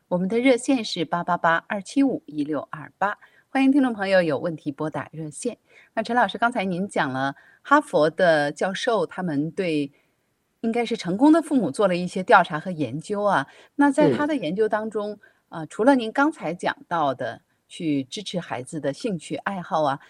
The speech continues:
Speaker 1: 还有没有一些其他的一些普遍性的规律，或者是一些方法？
Speaker 2: 我觉得这个也很有意思哈，就是，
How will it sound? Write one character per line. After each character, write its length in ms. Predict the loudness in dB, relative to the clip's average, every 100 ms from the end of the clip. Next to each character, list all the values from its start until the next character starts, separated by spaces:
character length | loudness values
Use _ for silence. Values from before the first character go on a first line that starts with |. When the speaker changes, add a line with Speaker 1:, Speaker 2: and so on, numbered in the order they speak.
| _
Speaker 1:
还 160 | 0 2
有 100 | 2
没 140 | -2
有 120 | -4
一 80 | -4
些 240 | -6 -6
其 220 | -6 -8 -10
他 300 | -8 -6 -2
的 240 | 0 0
一 100 | -2
些 100 | -8
普 220 | -8 -8
遍 220 | -2 2 2
性 180 | 2
的 80 | -4
规 280 | -6 -6 -4
律， 320 | -4 -4 -6 -8 _ _ _
或 120 | -4
者 100 | -4
是 180 | -4 -4
一 40 |
些 180 | -4 -6
方 300 | 0 2 2
法？ 260 | 2 -2 -2 _ _ _ 6
Speaker 2:
我 160 | 8
觉 120 | 10
得 60 | 8
这 80 | 8
个 160 | 6 4
也 240 | 10 10 10
很 220 | 4 2
有 120 | 4
意 100 | 4
思 180 | 2 -2
哈， 300 | 0 2 4
就 180 | 2 0
是， 480 | 0 4 6 6